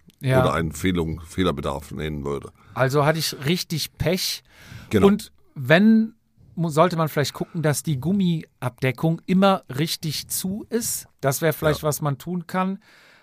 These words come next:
Speaker 1: Aber ansonsten ist es vielleicht das eine Prozent oder null Komma eins Prozent, wo man einfach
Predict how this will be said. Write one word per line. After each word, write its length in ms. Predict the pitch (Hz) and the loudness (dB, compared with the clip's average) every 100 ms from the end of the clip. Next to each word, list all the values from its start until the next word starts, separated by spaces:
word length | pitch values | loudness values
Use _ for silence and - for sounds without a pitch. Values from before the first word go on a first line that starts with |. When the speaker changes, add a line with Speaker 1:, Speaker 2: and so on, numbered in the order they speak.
| _ | _
Speaker 1:
Aber 240 | 156 139 147 | 2 4 4
ansonsten 580 | 135 156 160 - 170 | 6 2 2 -2 -4
ist 220 | 180 160 151 | -4 -4 -6
es 120 | - | -4
vielleicht 760 | 147 147 147 - - - - - _ _ _ _ - | 0 2 2 -2 -8 -10 -12 -20 _ _ _ _ -2
das 160 | 139 139 | 0 2
eine 240 | 147 160 | 0 0
Prozent 480 | - 147 - 147 156 | -2 -4 0 2 2
oder 160 | 143 139 | 2 2
null 200 | 147 156 | 2 2
Komma 260 | 156 143 | 2 2
eins 240 | 143 143 - | 2 0 -2
Prozent, 600 | 135 135 - 143 143 - | -6 -4 0 0 -2 -8
wo 140 | 131 131 | -2 0
man 140 | 127 | 0
einfach 320 | 139 131 127 | 0 -2 -4